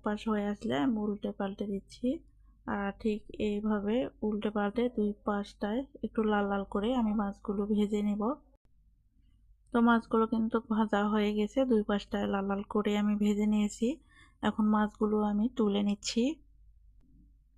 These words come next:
ওই প্যানের মধ্যে আমি এখন দিয়ে দিচ্ছি আগে থেকে কেটে ধুয়ে রাখা ফুলকপির টুকরোগুলো। এখানে একটা বড় সাইজের ফুলকপির অর্ধেকটা আমি নিয়েছি, বড় সাইজের টুকরো করে কেটে নিয়েছি। এখানে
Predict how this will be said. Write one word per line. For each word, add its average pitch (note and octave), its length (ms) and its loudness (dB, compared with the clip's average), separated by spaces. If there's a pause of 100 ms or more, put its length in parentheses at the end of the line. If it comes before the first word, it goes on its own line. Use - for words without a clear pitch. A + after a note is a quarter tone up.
(960)
ওই A3 180 6
প্যানের A3 360 4
মধ্যে G#3+ 220 2 (140)
আমি A3+ 120 2 (120)
এখন G#3+ 260 0
দিয়ে G#3+ 180 2
দিচ্ছি G#3 220 0 (120)
আগে G#3+ 200 2
থেকে G#3+ 160 0 (120)
কেটে G#3 300 0
ধুয়ে G#3 200 2 (100)
রাখা G#3 220 0 (120)
ফুলকপির G#3 500 -2
টুকরোগুলো। G3+ 500 0 (600)
এখানে A3+ 320 2 (180)
একটা A3+ 240 -2
বড় G#3+ 140 4 (100)
সাইজের G#3+ 340 2
ফুলকপির G#3 460 0 (120)
অর্ধেকটা G3+ 460 -2
আমি G#3 180 2
নিয়েছি, G3+ 360 -2 (540)
বড় G#3+ 140 4 (120)
সাইজের G#3 440 0
টুকরো G#3 320 -2
করে G#3 160 0 (120)
কেটে G#3 280 -2
নিয়েছি। G3+ 320 -4 (760)
এখানে A#3 240 4